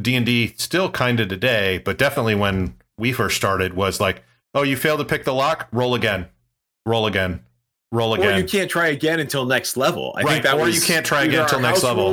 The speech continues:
Speaker 2: rule, or that was, like, first edition, right? It was
Speaker 1: Right.
Speaker 2: something ridiculous. "Nope, it's an impossible lock. You can't open it. Better get another rogue."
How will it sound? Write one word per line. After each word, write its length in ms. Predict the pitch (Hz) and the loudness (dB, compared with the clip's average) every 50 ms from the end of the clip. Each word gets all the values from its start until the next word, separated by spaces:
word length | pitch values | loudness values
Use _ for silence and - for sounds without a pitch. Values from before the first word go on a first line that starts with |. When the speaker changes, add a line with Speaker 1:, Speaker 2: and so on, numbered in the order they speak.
| 190 190 | 0 0
Speaker 2:
rule, 100 | 185 175 151 | -2 -2 -2
or 280 | 151 147 143 139 135 | 0 0 2 2 2
that 180 | 135 139 135 131 | 0 0 0 0
was, 140 | 135 127 120 | -2 -2 0
like, 220 | 131 127 117 - | 0 -2 -2 -4
first 260 | - - 139 131 - 120 | -2 -2 -2 -2 -2 -2
edition, 400 | 104 110 120 - - 104 90 85 | -2 0 0 2 2 0 0 2
right? 160 | 87 92 101 | 0 0 2
It 60 | - | 4
was 60 | 131 139 | 4 4
Speaker 1:
Right. 60 | 127 | 4
Speaker 2:
something 180 | 135 123 107 85 | 4 2 0 -2
ridiculous. 520 | 90 85 - 113 107 - 92 82 80 - | -2 -2 -2 0 0 0 -2 -2 -2 0
"Nope, 240 | 165 175 220 - - | 2 2 2 2 0
it's 100 | 139 - | -2 0
an 80 | 143 131 | 0 0
impossible 540 | 123 120 - 156 156 151 - 156 147 151 | -2 -2 -2 0 0 0 0 -2 -2 -2
lock. 280 | 143 139 127 120 - - - | 0 0 0 0 -2 -4 -8
You 80 | 107 | -12
can't 220 | - - 123 120 98 | -4 -2 0 0 2
open 220 | 98 101 - 101 | 0 0 0 -2
it. 100 | 92 - | 0 0
Better 140 | - 101 110 | 0 0 0
get 100 | 107 110 | 0 0
another 200 | 107 107 101 98 | 0 0 0 0
rogue." 320 | 95 98 92 90 80 - | 0 0 0 0 -2 -6